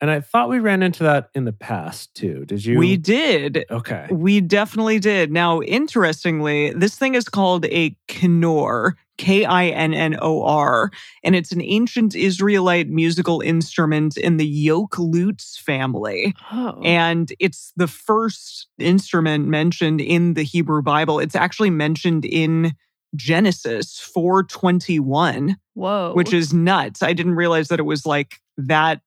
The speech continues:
Speaker 1: That's fun.
Speaker 2: early.
Speaker 1: Yeah.
Speaker 3: Was it called just, like, a lute back in Genesis? 'Cause I don't
Speaker 2: That's
Speaker 3: remember.
Speaker 2: an interesting point. Maybe it was just called a lute.
Speaker 3: Hmm.
Speaker 2: Yeah, it says related instruments,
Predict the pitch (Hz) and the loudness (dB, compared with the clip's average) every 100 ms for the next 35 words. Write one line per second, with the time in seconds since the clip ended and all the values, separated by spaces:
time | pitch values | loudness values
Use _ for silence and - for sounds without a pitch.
0 | - 190 - - 87 87 104 131 160 202 | -14 -14 -12 -8 -6 -4 -6 -4 0 0
1 | 147 117 135 107 117 123 240 254 240 - | 0 -2 -2 -2 -2 0 0 2 -2 -4
2 | - 254 233 226 185 - 202 202 196 165 | -6 0 2 0 -4 -12 -10 -6 -6 -6
3 | 160 196 269 - - _ _ 285 285 311 | -4 -4 -4 -8 -20 _ _ -6 -2 -2
4 | 285 320 302 339 339 - - 285 220 220 | -2 -2 -4 -4 -6 -6 -6 -2 0 0
5 | 208 254 202 190 175 196 175 170 143 151 | 2 2 2 2 2 0 2 0 0 0
6 | 160 180 160 156 - 147 - 147 139 139 | 0 0 0 -2 -2 -6 -2 -2 -2 -2
7 | 139 117 117 - - 196 175 170 170 180 | -2 -2 -4 -8 -14 -12 -12 -8 0 2
8 | 165 151 202 156 175 165 190 214 196 196 | 0 0 -2 0 -2 0 0 0 2 0
9 | 180 196 175 175 170 - - | 0 0 2 2 0 -4 -18